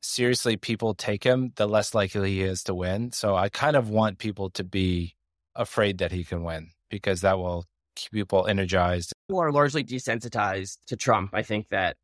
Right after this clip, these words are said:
Speaker 2: people sort of underestimate, like, how normal his rhetoric has become. I mean, it is one thing when he first ran and he was going down the escalator and saying things about, you know,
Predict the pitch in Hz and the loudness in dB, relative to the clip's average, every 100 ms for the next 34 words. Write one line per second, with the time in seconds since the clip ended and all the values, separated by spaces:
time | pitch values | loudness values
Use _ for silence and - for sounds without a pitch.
0 | - 139 139 131 147 127 113 113 113 117 | -10 -4 -2 0 2 2 2 0 0 0
1 | - 110 101 - _ _ - 107 - 107 | 0 0 -2 -8 _ _ -8 -8 -2 0
2 | 107 101 98 - _ _ _ _ 117 110 | 2 0 -6 -10 _ _ _ _ 0 4
3 | 113 113 117 127 - - 117 113 107 110 | 6 6 4 2 -2 -6 -2 0 0 -2
4 | 104 110 120 104 110 113 107 131 131 117 | 0 0 -2 -4 -6 0 2 4 4 0
5 | 113 - 113 131 131 117 117 110 - 110 | -4 -4 2 2 4 2 -2 -4 -4 -4
6 | - 117 117 117 107 104 - - 117 110 | -2 0 2 2 -2 -4 -12 -2 0 2
7 | 107 98 104 - 107 107 107 104 101 110 | 0 0 -4 -2 0 4 4 4 2 2
8 | 104 104 104 104 101 98 92 98 92 | 0 0 -4 0 0 0 -2 -6 -4